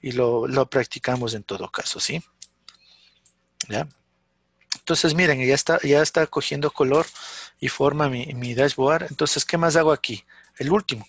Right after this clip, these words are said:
Vamos a hacerle la última tabla dinámica. En insertar, gráficos recomendados, busquemos uno que,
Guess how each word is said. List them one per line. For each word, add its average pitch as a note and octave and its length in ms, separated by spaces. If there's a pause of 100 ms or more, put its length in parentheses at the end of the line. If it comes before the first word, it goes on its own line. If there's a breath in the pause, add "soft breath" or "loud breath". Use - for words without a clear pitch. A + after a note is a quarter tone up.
(140)
Vamos C#3+ 240
a - 40
hacerle D3 300
la B2+ 140
última C3+ 420
tabla A#2+ 320
dinámica. B2 580 (560 soft breath)
En B2 160
insertar, D3+ 680 (760 soft breath)
gráficos D3 500
recomendados, D3+ 800
busquemos C#3 500
uno C3 320
que, G#2 380